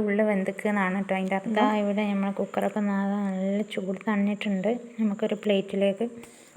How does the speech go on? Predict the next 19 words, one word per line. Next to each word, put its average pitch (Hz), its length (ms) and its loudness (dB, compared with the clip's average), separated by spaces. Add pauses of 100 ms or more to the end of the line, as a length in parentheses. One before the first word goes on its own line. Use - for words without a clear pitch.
(140)
മാറ്റി 202 300 -4
കൊടുക്കാം. - 400 -6 (2000)
ഇതാ 208 160 0 (140)
നല്ല 185 160 4 (180)
സോഫ്റ്റ് 190 540 4
ഉണ്ട്, 196 160 4 (100)
തൊട്ട് 190 240 0
നോക്കുമ്പോൾ 202 360 0
തന്നെ 208 160 0 (100)
നല്ലൊരു 190 440 2 (1040)
പദം 196 280 6
ഉണ്ട് 185 140 0 (100)
ട്ടോ 196 220 0
ഇതിന് 190 260 -2 (320)
മുകൾ 185 200 0 (120)
ഭാഗമൊക്കെ 185 480 -2
തന്നെ. 196 200 0 (1000)
ഇതാ 190 160 -4 (120)
കട്ട് 180 280 -2